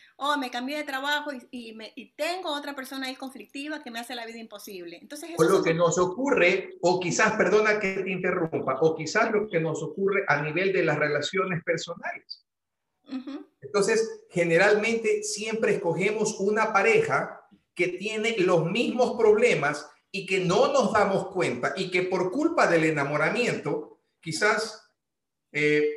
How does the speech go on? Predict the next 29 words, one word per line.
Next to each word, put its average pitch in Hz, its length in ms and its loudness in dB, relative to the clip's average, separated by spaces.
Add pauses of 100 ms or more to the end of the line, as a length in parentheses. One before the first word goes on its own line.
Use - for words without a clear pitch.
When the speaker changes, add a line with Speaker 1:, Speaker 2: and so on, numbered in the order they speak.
(760)
Speaker 2:
estamos - 720 2
cegados 175 880 4
por 160 140 4
ese 180 240 2
amor 202 340 4
que 190 80 0
sentimos, 208 680 -4 (320)
pero 170 260 4
que 175 120 -4
cuando 170 260 0
ya 196 160 2
empiezan 240 560 0
a 175 140 0
pasar 214 460 0
los 220 180 0
años, 170 440 0 (240)
nos 160 220 2
damos 196 360 4
cuenta, - 400 2
"Oye, 151 240 0
pero 131 160 -2
esta 143 240 -4
persona 151 460 -2
resultó 123 480 -4
ser 123 220 0
así, 214 440 -2
asado 147 480 2
y 139 80 -4
cocinado". 113 580 -6